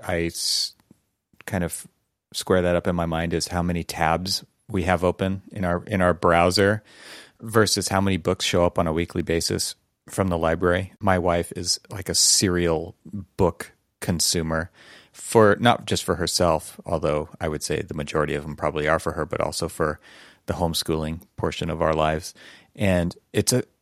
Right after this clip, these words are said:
the L A County library system is unbelievably good, and y-, we can get any book, any book, and we can just order it up. It just actually happens through the internet.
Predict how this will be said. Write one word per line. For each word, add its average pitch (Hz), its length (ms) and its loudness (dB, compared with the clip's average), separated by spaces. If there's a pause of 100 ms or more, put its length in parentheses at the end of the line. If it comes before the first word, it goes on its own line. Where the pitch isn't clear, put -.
the 107 420 2
L 123 180 6
A 131 120 6
County 104 440 2
library 87 480 4
system 85 500 0
is 92 460 2 (380)
unbelievably 82 880 0
good, 73 440 -4 (220)
and 90 500 0 (720)
y-, 110 120 -2
we 101 180 4
can 104 160 0
get 92 180 4
any 82 180 0
book, - 320 -8 (320)
any 113 280 4
book, 80 400 -2 (140)
and 98 300 4
we 101 120 4
can 101 160 2
just 101 220 2
order 101 260 6
it 123 60 8
up. 101 200 6
It 87 100 -2
just - 240 -8
actually 85 340 -4
happens 90 400 -2
through 98 180 0
the 104 140 4
internet. 85 320 0